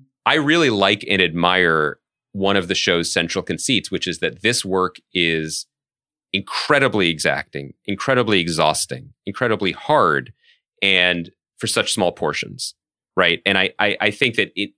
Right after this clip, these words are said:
in that sense, I really admire it. It's very different from, we keep using this show as its,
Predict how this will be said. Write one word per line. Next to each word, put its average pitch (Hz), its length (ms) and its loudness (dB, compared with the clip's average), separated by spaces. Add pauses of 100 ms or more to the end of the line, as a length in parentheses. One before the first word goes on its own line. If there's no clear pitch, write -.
(220)
in 104 200 0
that 123 260 0
sense, 76 500 -2
I 95 60 0
really 95 320 0
admire 90 460 2
it. 80 200 -2
It's - 180 -10
very 95 220 0
different 98 440 -2
from, 82 640 -2 (880)
we 101 200 -6
keep 101 280 -4
using 92 300 -2
this 85 120 -2
show 87 220 0
as 80 120 -4
its, - 140 -8